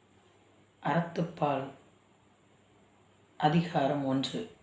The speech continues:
கடவுள் வாழ்த்துல, குறள் எண் இரண்டு. "கற்றதனால் ஆய பயனென்கொல்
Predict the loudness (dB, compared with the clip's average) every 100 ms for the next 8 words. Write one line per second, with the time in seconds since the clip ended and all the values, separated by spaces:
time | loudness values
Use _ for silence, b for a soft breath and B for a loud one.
0 | -6 0 2 2 2 0 -2 -2 0 0
1 | 0 -6 -20 -20 _ _ _ _ _ _
2 | -20 _ _ _ _ _ _ -20 -20 _
3 | _ -20 2 4 6 6 2 0 -4 -4
4 | 2 6 6 6 2 -6 -10 -20 -20 -20
5 | -20 -20 -20 -20 -20 -20 -20 -20 -20 -20
6 | -20 -20 -20 -20 _ 4 6 6 4 6
7 | 6 6 6 6 4 2 4 6 8 6
8 | 4 2 -4 -14 -20 -12 4 6 8 8
9 | 6 4 0 0 0 0